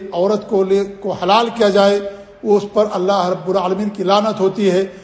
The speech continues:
نبی کی لعنت ہوتی ہے، فرشتوں کی لعنت ہوتی ہے، سب کی لعنت ہوتی ہے۔ ہمارے نبی نے ان پر لعنت بھیجی ہے،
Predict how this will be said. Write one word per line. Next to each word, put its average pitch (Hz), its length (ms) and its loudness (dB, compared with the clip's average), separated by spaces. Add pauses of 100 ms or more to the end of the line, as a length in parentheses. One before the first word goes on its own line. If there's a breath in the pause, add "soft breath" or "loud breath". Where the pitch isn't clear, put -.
(160 loud breath)
نبی 214 340 0
کی 233 140 0
لعنت 196 380 2
ہوتی 185 260 0
ہے، 180 60 0
فرشتوں 226 400 -2
کی 214 140 -4
لعنت 190 340 0
ہوتی 185 200 -4
ہے، 220 60 -6
سب 294 220 -2
کی 285 60 -10
لعنت 175 340 -4
ہوتی 139 220 -12
ہے۔ 180 40 -12 (560 soft breath)
ہمارے 185 300 2
نبی 196 160 2
نے 220 80 0
ان 202 80 -2
پر 208 140 2
لعنت 226 280 4
بھیجی 185 360 2
ہے، 131 120 -6